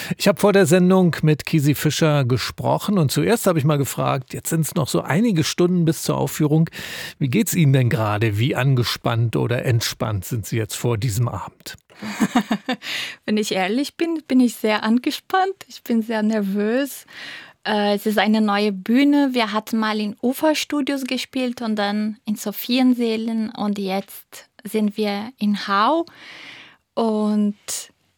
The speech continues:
Speaker 2: wir freuen uns sehr drauf, aber ich weiß nicht, wie das Publikum reagiert. Ich freue mich einfach, dass wir in drei verschiedene Viertel in Berlin spielen,
Speaker 1: Mhm.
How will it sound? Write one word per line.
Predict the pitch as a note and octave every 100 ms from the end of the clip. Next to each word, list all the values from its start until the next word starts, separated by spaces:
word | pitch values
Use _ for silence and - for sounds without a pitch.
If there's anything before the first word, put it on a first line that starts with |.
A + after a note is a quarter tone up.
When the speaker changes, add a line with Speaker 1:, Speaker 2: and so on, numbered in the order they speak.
| _ _
Speaker 2:
wir | G3+ A3
freuen | G#3 - G#3+ A3 A3
uns | A3 -
sehr | G#3+ G3+ G#3
drauf, | - G3 G3+ G#3 - - - -
aber | G#3 G3 G3 F#3+ -
ich | G3 G3
weiß | G3 G3
nicht, | G#3 F#3+
wie | G#3+ G#3
das | G3+
Publikum | - G3+ G3+ G3+ G#3
reagiert. | - F#3+ F#3 G#3 F#3+ - -
Ich | F#3+ -
freue | A3 G3
mich | G3+ G3+ G3+
einfach, | G3+ G3 F#3+ - - - _
dass | - G3
wir | G#3
in | G3+
drei | - G3+ G#3+
verschiedene | - G#3 - A3 G#3 G#3 G3+ F#3+ F#3+ - _ - - -
Viertel | - B3+ A#3+ A#3+ G#3+ F3+
in | G#3
Berlin | G3+ G3 G3 G3 G3
spielen, | - - G3+ G3+
Speaker 1:
Mhm. | G3+ A2+ A#2